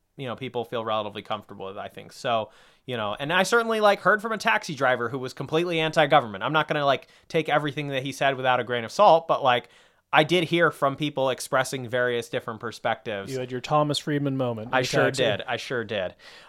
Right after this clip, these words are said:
Speaker 1: Uh, all right. Well, Nate, thanks so much for coming on to talk to me about this. Uh, you know, just a fascinating trip. Uh, if other people have an opportunity to go down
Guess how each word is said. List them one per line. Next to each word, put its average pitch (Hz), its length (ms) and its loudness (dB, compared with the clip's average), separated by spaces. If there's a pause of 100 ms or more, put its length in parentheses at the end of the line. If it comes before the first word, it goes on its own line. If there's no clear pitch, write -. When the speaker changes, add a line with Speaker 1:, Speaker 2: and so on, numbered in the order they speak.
Speaker 1:
Uh, 156 280 8
all 175 120 8
right. 147 240 6
Well, 165 320 8
Nate, 190 300 -4
thanks 262 240 0
so 247 180 2
much 214 220 2
for 190 100 -4
coming 185 240 2
on 175 260 6
to 151 300 4
talk 160 300 2
to 165 80 -4
me 156 80 0
about 143 340 4
this. 143 400 2
Uh, 139 340 0
you 147 120 -2
know, 127 160 0
just 143 240 -6
a 139 80 -2
fascinating 180 580 0
trip. 160 420 2
Uh, 135 300 0
if 156 220 -6
other 165 160 2
people 170 260 -4
have 160 240 4
an 160 60 2
opportunity 160 560 0
to 147 80 -4
go 147 160 2
down 147 400 4